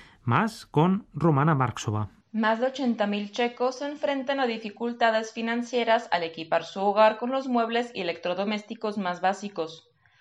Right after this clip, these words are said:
Speaker 2: Los que viven en Praga o sus alrededores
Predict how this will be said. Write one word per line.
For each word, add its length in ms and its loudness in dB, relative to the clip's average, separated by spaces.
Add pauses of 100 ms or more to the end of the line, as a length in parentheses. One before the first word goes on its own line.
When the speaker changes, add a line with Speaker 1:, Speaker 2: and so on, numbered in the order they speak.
(240)
Speaker 2:
Los 180 -6
que 120 -6
viven 260 -2
en 160 -4
Praga 400 6
o 80 -2
sus 220 -8
alrededores 840 0